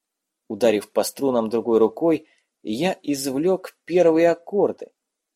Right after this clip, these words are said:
а вскоре смог играть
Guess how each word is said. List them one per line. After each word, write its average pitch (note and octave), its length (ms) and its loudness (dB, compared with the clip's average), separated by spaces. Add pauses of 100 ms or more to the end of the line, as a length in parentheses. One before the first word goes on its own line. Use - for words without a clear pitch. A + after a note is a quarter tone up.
(140)
а G#2 140 2
вскоре - 580 -6 (440)
смог G3+ 680 -6
играть D3+ 760 -8